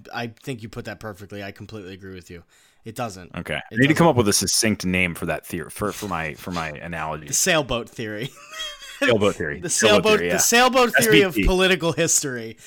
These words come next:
Speaker 1: <laughs>
Speaker 2: Yes, S B T of political history, yeah.
Speaker 1: <laughs> Yeah, there you go. That's, that's, yeah. No, I completely agree with you. Um, people, uh,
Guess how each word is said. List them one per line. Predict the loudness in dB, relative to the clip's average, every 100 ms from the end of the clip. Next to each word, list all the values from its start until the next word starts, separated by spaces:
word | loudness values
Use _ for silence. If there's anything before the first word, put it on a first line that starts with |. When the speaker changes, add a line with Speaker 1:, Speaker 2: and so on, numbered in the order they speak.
| -20
Speaker 1:
<laughs> | -12 -4 4
Speaker 2:
Yes, | 6 6 4
S | 2 4
B | 2
T | 2 2
of | 2
political | 2 -2 -2
history, | -4 -6 -12 -12
yeah. | -12 -10 -10 -4
Speaker 1:
<laughs> | -2 0 -2 -2 -4 -8 -6 -8 -10 -14 _ -20 -18 -8
Yeah, | -6 -6
there | -6 -6
you | -6
go. | -8 -12 -10
That's, | -10 -8
that's, | -6 -8 -6
yeah. | -2 -2 -2 -6
No, | 2
I | 4 4
completely | 0 -2 0 0
agree | 0 -2
with | -2
you. | -2 -4 -2
Um, | 0 0 -2 -8 -16 -20 -8
people, | -6 -2 -2 -4 _
uh, | 0 0